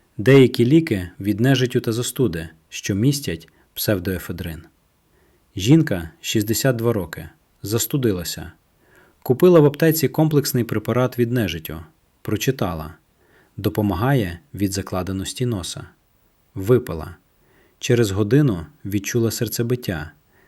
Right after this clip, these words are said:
Тиск підскочив до ста вісімдесяти. Викликала швидку.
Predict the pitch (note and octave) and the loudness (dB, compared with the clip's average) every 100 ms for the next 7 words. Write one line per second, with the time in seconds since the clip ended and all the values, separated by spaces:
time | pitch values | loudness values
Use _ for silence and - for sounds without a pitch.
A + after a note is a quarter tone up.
0 | _ - D#3 D3+ - A2 - F#2+ E2+ E2 | _ 2 2 2 -2 -4 -4 -6 -6 -8
1 | E2 _ - G2+ F#2+ - F2 F2 G2 F2+ | -12 _ -10 -6 -4 -4 -6 -6 -6 -6
2 | F2 - - E2 - _ _ _ _ _ | -6 -8 -10 -14 -14 _ _ _ _ _
3 | _ - G2+ B2 B2 A#2+ A2+ G#2+ B2 - | _ -4 2 2 2 0 0 0 -4 -6
4 | - D2 | -10 -12